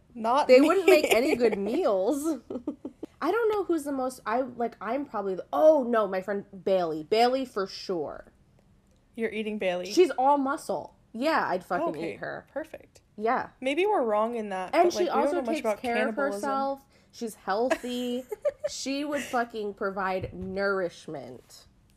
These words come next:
Speaker 1: Okay.
Speaker 2: I love
Speaker 1: There
Speaker 2: her,
Speaker 1: you
Speaker 2: though.
Speaker 1: go.
Speaker 2: I wouldn't wanna kill her, but, like,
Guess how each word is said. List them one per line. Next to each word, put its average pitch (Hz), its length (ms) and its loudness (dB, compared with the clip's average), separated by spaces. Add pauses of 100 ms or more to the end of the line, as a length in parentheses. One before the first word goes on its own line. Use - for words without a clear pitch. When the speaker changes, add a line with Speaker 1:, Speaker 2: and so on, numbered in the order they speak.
(320)
Speaker 1:
Okay. 392 440 -2
Speaker 2:
I 220 120 4
love 226 220 6
Speaker 1:
There 233 100 -2
Speaker 2:
her, 220 80 2
Speaker 1:
you 202 40 0
Speaker 2:
though. 196 80 2
Speaker 1:
go. 175 60 2
Speaker 2:
I 175 80 2
wouldn't 185 240 -4
wanna 196 320 -4
kill 156 280 -6
her, 156 240 -6
but, 151 200 -10
like, 156 340 -4